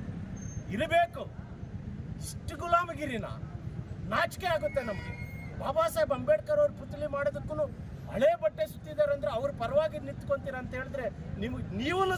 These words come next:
ಸಹ ಅಂಬೇಡ್ಕರ್ ದ್ರೋಹಿಗಳು ಅಂತ ಹೇಳೋದಕ್ಕೆ ನಾನು ಇಷ್ಟಪಡ್ತೀನಿ. ನಿಜವಾದಂಥ ದ್ರೋಹಿಗಳು ನೀವು. ಬನ್ನಿ ಆಚೆ ಹೋರಾಟ, ನೀವು ಯಾವ ಪಕ್ಷದಲ್ಲಾದ್ರೂ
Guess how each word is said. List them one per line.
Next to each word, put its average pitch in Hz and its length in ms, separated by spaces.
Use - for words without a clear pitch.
ಸಹ 302 180
ಅಂಬೇಡ್ಕರ್ 254 440
ದ್ರೋಹಿಗಳು 226 380
ಅಂತ 196 140
ಹೇಳೋದಕ್ಕೆ 175 340
ನಾನು 156 160
ಇಷ್ಟಪಡ್ತೀನಿ. - 480
ನಿಜವಾದಂಥ 359 540
ದ್ರೋಹಿಗಳು 494 400
ನೀವು. - 140
ಬನ್ನಿ 403 280
ಆಚೆ 320 240
ಹೋರಾಟ, 349 360
ನೀವು 226 140
ಯಾವ 285 160
ಪಕ್ಷದಲ್ಲಾದ್ರೂ 285 680